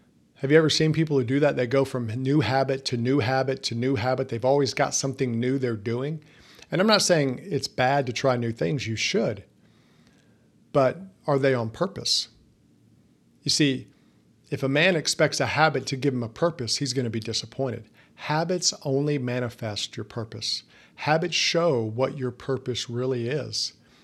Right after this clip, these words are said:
And if you don't have a purpose, your habits aren't gonna help you. But when a man has purpose and direction, he'll focus his action into habits.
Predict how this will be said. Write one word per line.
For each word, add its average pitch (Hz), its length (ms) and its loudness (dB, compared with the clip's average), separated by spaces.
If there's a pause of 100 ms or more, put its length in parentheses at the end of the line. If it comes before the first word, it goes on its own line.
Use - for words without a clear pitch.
(140)
And 139 100 0
if - 100 -2
you 151 80 4
don't 175 200 4
have 156 180 0
a 123 60 -2
purpose, 143 580 -4 (360)
your 123 100 -4
habits 135 380 -4
aren't 147 160 -4
gonna 117 160 -6
help 131 260 -6
you. - 140 -12 (840)
But 151 100 4
when 147 140 4
a 143 60 4
man 165 260 4
has 147 220 0
purpose 202 520 -2
and 151 120 -2
direction, 113 800 -6 (360)
he'll 175 200 -2
focus - 600 2
his 180 180 -2
action 139 640 -4 (260)
into 113 300 -4
habits. 170 760 -4